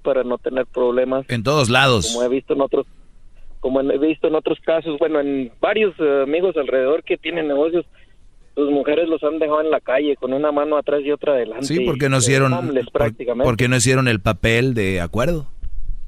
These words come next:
Speaker 1: Ujú, ¿y cómo se puede hacer eso? Esa es mi pregunta, mi sensei.
Speaker 2: Eso está muy, eso es lo más facilito de todo. Eh, tú decides con bienes,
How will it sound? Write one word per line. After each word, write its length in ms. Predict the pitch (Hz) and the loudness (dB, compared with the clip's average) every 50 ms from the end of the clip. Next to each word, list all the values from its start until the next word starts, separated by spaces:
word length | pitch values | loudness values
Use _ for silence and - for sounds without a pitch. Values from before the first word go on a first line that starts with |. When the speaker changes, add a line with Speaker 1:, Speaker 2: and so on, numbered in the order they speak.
| - - - - - - - - - - - - - - | -8 -10 -10 -10 -12 -12 -12 -12 -12 -12 -14 -14 -12 -8
Speaker 1:
Ujú, 540 | - 135 135 123 123 123 123 123 127 127 117 | -4 -4 -2 -2 0 0 0 0 0 -2 -2
¿y 140 | 107 113 120 | -2 -2 -2
cómo 240 | - - 151 147 151 | -2 0 0 0 0
se 80 | 147 143 | 0 -2
puede 200 | - - 135 131 | 0 0 0 0
hacer 200 | - - 123 131 | -2 -2 -2 -2
eso? 360 | 143 160 - - 104 90 92 | -2 -2 -4 -4 -4 -4 -6
Esa 140 | - - 131 | -6 -6 -4
es 40 | 123 | -2
mi 140 | 131 127 117 | -2 -2 -2
pregunta, 520 | - 156 123 117 117 135 147 143 120 139 | -2 -2 -2 0 0 -2 -2 -2 -2 -2
mi 120 | 120 120 117 | -2 -2 -4
sensei. 360 | - 120 120 117 190 190 190 190 175 165 | -4 -4 -4 -2 -2 -2 -2 -2 -4 -4
Speaker 2:
Eso 120 | 147 127 127 | -4 -4 -6
está 240 | 113 - 131 127 117 | -4 -2 0 0 2
muy, 440 | 113 117 127 131 131 131 127 120 120 120 | 2 2 4 4 4 4 4 2 2 2
eso 220 | 139 139 123 117 135 | 0 0 2 2 2
es 60 | 131 | 2
lo 120 | 127 120 | 2 2
más 360 | 120 120 123 131 135 131 117 | 4 4 4 4 4 4 4
facilito 540 | 107 123 110 98 110 110 113 120 110 113 117 | 4 2 2 2 0 0 -2 -2 -2 -2 -2
de 80 | 110 107 | -2 -2
todo. 440 | 95 - 123 120 120 120 120 123 127 - - - - - - - - - - - - | 0 0 2 4 4 4 2 0 -2 -6 -14 -20 -20 -20 -20 -20 -20 -20 -20 -12 -4
Eh, 200 | - 120 117 110 101 - | -2 0 0 0 -2 -2
tú 140 | - 139 | -2 0
decides 400 | 127 120 110 104 135 147 143 135 | 2 2 2 2 2 0 0 -2
con 200 | - 127 113 110 | -2 -2 0 0
bienes, 600 | 107 117 120 120 117 117 113 110 101 92 - - | 0 2 2 2 2 0 0 -2 -2 -2 -4 -4